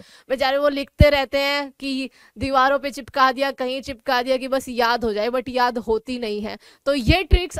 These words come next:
आपको बहुत ज़्यादा यूजफुल होगी। बस आपको एक सेंटेंस तीन चार बार दिन में आपको बोलना है, "उल्लू के दीवाने सुर को अब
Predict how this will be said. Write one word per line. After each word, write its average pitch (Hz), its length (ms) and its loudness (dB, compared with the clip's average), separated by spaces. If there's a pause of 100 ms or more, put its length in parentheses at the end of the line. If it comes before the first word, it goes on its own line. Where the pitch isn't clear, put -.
आपको 311 360 0
बहुत 285 500 0
ज़्यादा 269 460 0
यूजफुल 285 520 -4
होगी। 311 340 0
बस 285 220 -2
आपको 294 300 0
एक 294 160 0
सेंटेंस 262 440 -4
तीन 415 300 -2
चार 359 260 0
बार 330 220 -4
दिन 285 160 -10
में 294 160 -10
आपको 269 300 -4
बोलना 247 380 -4
है, 277 220 -6 (340)
"उल्लू 320 340 0
के 381 160 -4
दीवाने 320 540 -2
सुर 311 220 -10
को 311 120 -8
अब 277 280 -2